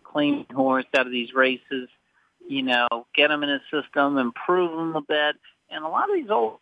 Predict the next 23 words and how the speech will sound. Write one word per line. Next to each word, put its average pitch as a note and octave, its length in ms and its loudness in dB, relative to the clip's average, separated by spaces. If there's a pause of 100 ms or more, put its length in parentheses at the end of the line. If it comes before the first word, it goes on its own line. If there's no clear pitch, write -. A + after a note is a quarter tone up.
classy G3+ 340 0
horses F3 420 0
that D#3 100 0
run E3+ 140 4
in F#3+ 80 0
these D#3 220 -2
optional D#3+ 340 0 (100)
claimers, G#3 360 2
they're E3 100 0
pretty F4+ 300 0
darn F#3 280 2
good. C#4+ 360 0
And B3 100 -8
they D#3+ 100 4
might E3 380 0
have G3+ 100 -4
been F3 320 -2
stakes G3+ 280 0 (340)
at B2+ 300 0
one C#3+ 200 2
time B2+ 340 2
or A2+ 120 4
another. F#2+ 420 0